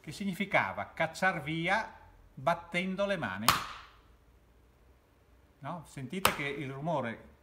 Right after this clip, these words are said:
che fanno le mani battendo è simile a quello che fa il nostro petardo di carta. Explodere deriva a sua volta da explaudere,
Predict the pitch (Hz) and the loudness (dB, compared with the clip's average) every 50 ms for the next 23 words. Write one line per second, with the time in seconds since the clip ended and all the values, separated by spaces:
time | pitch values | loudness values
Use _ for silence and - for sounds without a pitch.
0 | - - - - - - 120 - - 151 143 131 120 117 117 127 131 131 131 123 | -20 -20 -20 -20 -14 -12 -10 -6 -4 -4 -4 -2 -2 -2 -2 -2 -2 -2 -2 -2
1 | 113 117 165 180 - - 127 120 127 143 165 160 - - 131 131 143 143 151 - | -2 -4 -4 -6 -6 -6 -6 -4 -4 -4 -6 -6 -6 -6 -6 -6 -4 -6 -6 -6
2 | - 127 123 127 127 143 - - 107 101 98 - - - - _ _ - - - | -6 -8 -8 -8 -8 -10 -8 -6 -4 -4 -4 -6 -12 -20 -20 _ _ -20 -20 -20
3 | - - - - 123 120 120 117 110 - 127 107 - 117 - 107 104 101 98 104 | -20 -20 -16 -8 -4 -2 -2 -2 -2 -4 -8 -8 -8 -8 -4 -4 -4 -4 -4 -8
4 | 104 107 - - 101 92 87 85 85 - - - - - - - - - - - | -14 -16 -14 -10 -10 -8 -8 -8 -12 -14 -16 -18 -18 -18 -18 -20 -20 -20 -20 -20
5 | - - - - - - - _ - _ _ - - 147 - - - - 180 175 | -20 -20 -20 -20 -20 -20 -20 _ -20 _ _ -12 -12 -10 -10 -10 -6 0 4 6
6 | 165 139 127 113 127 123 127 131 143 196 196 156 - - - - - 123 123 135 | 6 6 6 4 0 0 2 2 2 0 -2 -4 -8 -14 -20 -14 -8 -4 -4 -2
7 | 156 160 151 139 123 - 151 156 160 170 160 156 156 185 127 131 131 156 175 165 | 0 0 0 0 -2 -2 -2 -2 2 2 2 2 2 0 0 2 2 2 2 0
8 | - - - - 156 156 180 185 156 127 104 113 107 101 98 95 98 - | -4 -10 -6 2 4 6 6 6 4 2 0 -6 -6 -6 -8 -10 -10 -16